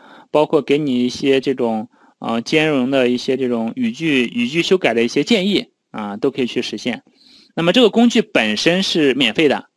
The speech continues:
啊，本身是免费的，啊，然后呢，就是大家可以去使用它，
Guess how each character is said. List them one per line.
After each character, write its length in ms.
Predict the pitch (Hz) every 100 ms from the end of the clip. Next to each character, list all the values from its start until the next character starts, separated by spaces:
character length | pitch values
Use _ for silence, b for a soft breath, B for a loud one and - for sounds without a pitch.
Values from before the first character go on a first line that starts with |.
| _ _
啊， 160 | 113 110
本 200 | 113 110
身 160 | 151
是 100 | 151
免 180 | 143 101
费 160 | 135 120
的， 180 | 98 _ B B B
啊， 180 | - 117
然 160 | 120 127
后 140 | 175
呢， 320 | 156 135 123
就 180 | 113 123
是 240 | - 120
大 140 | 117 135
家 140 | 131
可 180 | 131 143
以 160 | 131 113
去 460 | - 143 123 110
使 180 | 107 -
用 180 | 113 127
它， 320 | - 107 110